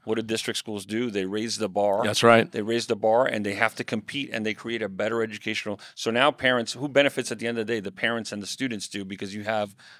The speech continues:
Speaker 1: uh, a plethora of options, uh, from charter to scholarships to E S As, um, to magnet schools,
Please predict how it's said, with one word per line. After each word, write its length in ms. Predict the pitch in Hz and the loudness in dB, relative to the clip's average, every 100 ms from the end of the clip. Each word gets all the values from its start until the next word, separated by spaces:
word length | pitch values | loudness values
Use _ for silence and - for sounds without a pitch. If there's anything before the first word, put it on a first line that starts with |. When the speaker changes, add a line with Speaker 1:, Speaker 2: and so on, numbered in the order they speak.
| - | -8
Speaker 1:
uh, 180 | 113 101 - | -2 0 -2
a 80 | |
plethora 440 | - - 139 127 110 | -6 0 2 4 2
of 80 | 101 | 2
options, 560 | 101 - 104 98 - - - - | 0 -2 -6 -6 -10 -16 -20 -12
uh, 120 | 110 | -12
from 200 | - 104 | -8 -8
charter 520 | - 127 123 117 113 | -2 2 2 2 0
to 160 | 104 98 | 0 -6
scholarships 680 | - 110 110 107 - 107 - | -2 2 4 2 -2 -4 -6
to 100 | 101 | -10
E 180 | 107 101 | -8 -8
S 160 | 101 | -6
As, 380 | 113 107 104 - - - - | -4 -4 -4 -8 -12 -20 -10
um, 480 | 98 101 95 92 92 - - | -2 2 2 0 -10 -16 -14
to 120 | - | -8
magnet 340 | 107 120 120 110 | -2 -2 0 -2
schools, 560 | - 120 107 101 - | -2 -2 -2 -4 -6